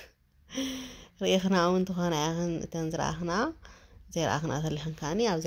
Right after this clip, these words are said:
ቪድዮ ትሪኣ ማለት እዩ። ሕጂ፣ እ፣ ጀብጀብ እዩ ማለት እዩ። ዋላ ሓደ ኩክ እዩ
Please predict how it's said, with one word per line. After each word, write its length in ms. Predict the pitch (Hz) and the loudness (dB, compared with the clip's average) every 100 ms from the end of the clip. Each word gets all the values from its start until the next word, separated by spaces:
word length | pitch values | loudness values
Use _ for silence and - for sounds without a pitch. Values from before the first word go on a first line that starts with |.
| 147 | -2
ቪድዮ 200 | 160 156 | -2 -4
ትሪኣ 240 | 156 - 127 | -4 -4 -4
ማለት 340 | 139 151 160 | -2 -4 -4
እዩ። 120 | 247 320 - - - - - _ _ _ - | -4 -4 -8 -20 -20 -20 -20 _ _ _ -16
ሕጂ፣ 220 | 160 156 208 330 285 | -14 -4 -2 -2 -6
እ፣ 120 | 185 143 139 143 151 151 _ _ _ _ _ _ - | -6 -4 -4 -6 -12 -16 _ _ _ _ _ _ -16
ጀብጀብ 520 | 185 175 165 170 170 | -2 2 2 2 2
እዩ 100 | 156 147 | 2 -2
ማለት 300 | 131 139 - | -4 -4 -8
እዩ። 120 | 147 | -6
ዋላ 160 | 139 | -4
ሓደ 200 | 143 139 147 | -4 -6 -6
ኩክ 240 | - 160 - | -10 -12 -10
እዩ 140 | 156 | -8